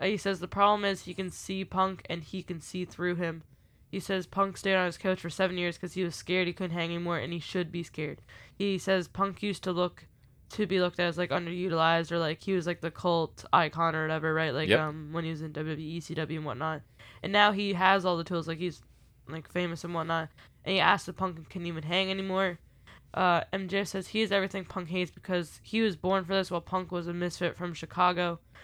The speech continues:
Speaker 1: He says Punk had to work his ass off to become who he is, but even though he has given all of this, he has been nothing more than second best, whether it was the You Can't See Me Man or the King of Kings. And he says it'll be no different here. He says Punk may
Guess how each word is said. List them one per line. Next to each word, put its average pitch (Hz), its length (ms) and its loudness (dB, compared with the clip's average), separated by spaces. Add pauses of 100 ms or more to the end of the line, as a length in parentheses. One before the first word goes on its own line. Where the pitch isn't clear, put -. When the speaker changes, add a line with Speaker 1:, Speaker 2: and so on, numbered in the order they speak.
(140)
Speaker 1:
He 185 80 -4
says 170 200 -8
Punk 202 260 -2
had 202 100 -2
to 185 60 -4
work 185 180 0
his 170 120 -4
ass 175 220 4
off 180 100 -4
to - 80 -20
become 180 260 -4
who 180 160 -2
he 180 140 2
is, 175 200 2 (300)
but - 140 -6
even 190 280 -2
though 185 280 4 (300)
he 175 140 -6
has 190 180 2
given 185 220 2
all 180 240 6
of 175 60 0
this, 180 240 2 (300)
he 202 60 -2
has 190 80 -2
been 180 180 -4
nothing 180 260 -2
more 180 220 0
than 160 160 -4
second 180 340 -4
best, 170 260 0
whether 175 360 0
it 151 160 0
was 170 180 -2
the 165 120 -4
You 170 180 -4
Can't 175 300 -4
See 170 140 -6
Me 170 120 -4
Man 165 280 -2
or 156 80 -4
the 156 80 -8
King 180 220 -4
of 165 140 -6
Kings. 170 440 -6 (400)
And - 60 -6
he 180 60 -2
says 180 200 -4
it'll 175 120 -2
be 170 120 -4
no 175 200 0
different 170 320 -6
here. 165 320 -2 (340)
He 196 80 -2
says 180 180 -4
Punk 190 280 0
may 190 260 -2